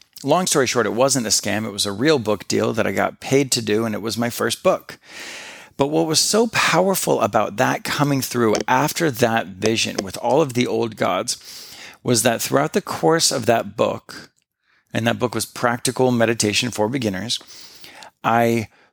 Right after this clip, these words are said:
wrote that entire book. Throughout the course of the creation of that book, it was written with the infusion of that vision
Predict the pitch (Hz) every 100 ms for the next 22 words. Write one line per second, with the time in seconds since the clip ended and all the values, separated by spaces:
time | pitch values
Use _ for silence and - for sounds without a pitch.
0 | _ 127 117 117 143 185 156 127 - -
1 | 117 120 117 123 - - 143 160 151 120
2 | 113 - 147 - - - 165 165 156 131
3 | - 117 117 120 - 120 107 101 101 101
4 | - _ _ _ _ _ _ _ - 131
5 | 117 107 120 139 123 110 - - - _
6 | - 127 123 - 131 139 107 - 123 139
7 | 156 147 135 117 - 117 117 113 107 101
8 | 107 98 92 - 101 95 104 101 95 90